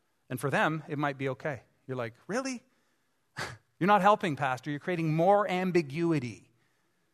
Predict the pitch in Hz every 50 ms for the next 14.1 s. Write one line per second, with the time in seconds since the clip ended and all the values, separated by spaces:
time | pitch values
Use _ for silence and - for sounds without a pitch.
0 | _ _ _ _ _ _ 135 120 127 120 185 202 226 196 160 156 185 226 247 208
1 | 156 131 127 123 113 - - - - _ _ - 165 151 - 147 110 - - 196
2 | 226 220 - - - 175 196 208 175 156 - - 180 160 147 165 190 202 - -
3 | 175 156 120 151 196 196 143 - - - - _ _ _ _ _ _ _ _ _
4 | _ _ _ _ 170 165 151 170 208 240 254 240 247 233 226 185 208 202 185 -
5 | - - 196 202 196 - 175 175 156 151 147 175 196 220 220 170 - 180 156 151
6 | 175 202 226 - 185 156 175 196 214 226 226 196 - - _ - 190 208 214 214
7 | 190 - - - 180 180 185 185 180 180 - - - 143 123 131 123 131 151 170
8 | 180 180 175 170 - - _ _ - 131 131 123 117 - - 165 165 160 147 -
9 | - 123 104 95 - - - - _ _ _ _ _ _ _ _ _ _ _ _
10 | _ _ 139 - 180 156 - 196 190 190 185 165 143 156 135 156 147 - - -
11 | 196 170 - - - - - _ - 135 131 151 170 170 160 175 147 127 120 131
12 | 170 196 208 185 156 - 156 131 143 147 165 175 147 127 151 165 180 175 160 190
13 | 190 - 135 127 120 131 156 180 190 196 196 190 170 151 180 156 143 127 104 87
14 | 95